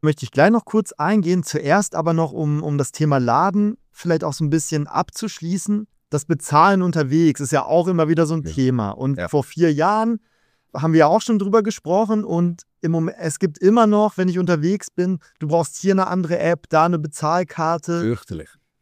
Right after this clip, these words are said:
Speaker 1: Außer man fährt einen Tesla und ich gern einen Supercharger. Aber
Speaker 2: Also du
Speaker 1: wieso?
Speaker 2: kannst ja mit jedem Auto an die Tesla Supercharger, mit, oder fast alle Supercharger.
Speaker 1: Ja, aber
Speaker 2: Ja,
Speaker 1: gibt's halt
Speaker 2: aber
Speaker 1: noch, auch nicht überall, oder?
Speaker 2: Ja, gibt schon viel.
Speaker 1: Ja,
Speaker 2: Ja.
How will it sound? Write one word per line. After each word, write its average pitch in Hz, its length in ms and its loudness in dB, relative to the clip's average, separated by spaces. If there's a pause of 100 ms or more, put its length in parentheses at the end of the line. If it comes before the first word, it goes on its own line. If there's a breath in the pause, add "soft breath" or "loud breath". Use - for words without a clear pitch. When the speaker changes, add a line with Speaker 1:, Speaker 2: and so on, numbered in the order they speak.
Speaker 1:
Außer 165 240 4
man 170 140 4
fährt 170 140 0
einen 135 100 -8
Tesla 226 640 2
und 165 240 -4
ich 135 120 -10
gern 165 340 2
einen 151 260 0
Supercharger. 202 960 0 (320 soft breath)
Aber 147 180 2
Speaker 2:
Also 151 80 4
du 131 40 8
Speaker 1:
wieso? 156 80 4
Speaker 2:
kannst 220 140 4
ja 135 60 4
mit 123 180 2
jedem 135 240 2
Auto 113 400 2
an 113 100 -8
die 110 120 -2
Tesla 104 280 -2
Supercharger, 85 720 -8
mit, 82 140 -6
oder 95 120 -4
fast 104 240 0
alle 87 220 0
Supercharger. - 720 -12
Speaker 1:
Ja, 123 300 0 (180 loud breath)
aber 135 240 4
Speaker 2:
Ja, 160 80 6
Speaker 1:
gibt's 151 160 -2
halt 160 140 6
Speaker 2:
aber 151 140 4
Speaker 1:
noch, 151 160 6
auch 151 140 2
nicht 151 160 2
überall, 117 540 2
oder? 120 260 -4 (140)
Speaker 2:
Ja, 135 320 0
gibt 80 200 -10
schon 76 120 -12
viel. - 240 -16 (160)
Speaker 1:
Ja, - 100 -8
Speaker 2:
Ja. 131 220 0